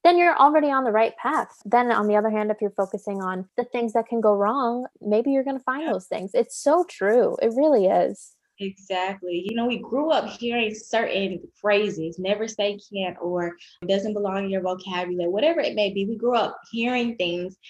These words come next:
Speaker 2: but we don't necessarily know how to apply it to our life, you know?
Speaker 1: Mm-hmm.
Speaker 2: So we see challenges in our life and we automatically think it's impossible for us. One thing I always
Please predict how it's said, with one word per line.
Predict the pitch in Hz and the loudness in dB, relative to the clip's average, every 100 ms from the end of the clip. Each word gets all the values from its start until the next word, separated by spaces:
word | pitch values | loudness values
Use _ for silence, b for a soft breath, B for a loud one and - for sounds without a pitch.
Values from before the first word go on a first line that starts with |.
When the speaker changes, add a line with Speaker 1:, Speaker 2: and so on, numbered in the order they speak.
| - | -6
Speaker 2:
but | 208 | -2
we | 240 | 0
don't | 262 233 233 | 0 0 -2
necessarily | 240 240 233 214 202 | -2 -4 0 0 0
know | 202 190 | -2 -4
how | 196 190 | -2 -4
to | 190 190 | -4 -8
apply | 185 185 - 196 180 175 | -8 -10 -6 -2 0 0
it | - | -4
to | - 180 | -6 -6
our | 160 | -4
life, | 160 143 92 - _ _ | -4 -4 -4 -8 _ _
you | 185 196 | -2 2
know? | 190 | 2
Speaker 1:
Mm-hmm. | 196 | 0
Speaker 2:
So | - 403 | -4 -8
we | 440 | -8
see | - - 269 269 | -8 -2 0 0
challenges | 262 214 196 190 190 185 | 0 0 0 -2 -2 -4
in | 180 | -4
our | 180 | -2
life | 175 185 | -2 -2
and | 180 | -4
we | 190 - | -4 -2
automatically | 185 185 180 180 180 180 | 0 0 -2 -2 -4 -4
think | 185 180 | -4 -4
it's | - 190 | -6 -6
impossible | 175 185 175 190 - 185 - | -8 -6 -6 -6 -10 -14 -12
for | - | -12
us. | - - - _ B B B | -10 -10 -12 _ B B B
One | 196 226 | -6 -4
thing | 247 240 | -2 -2
I | - 202 | -2 0
always | 214 214 | 0 0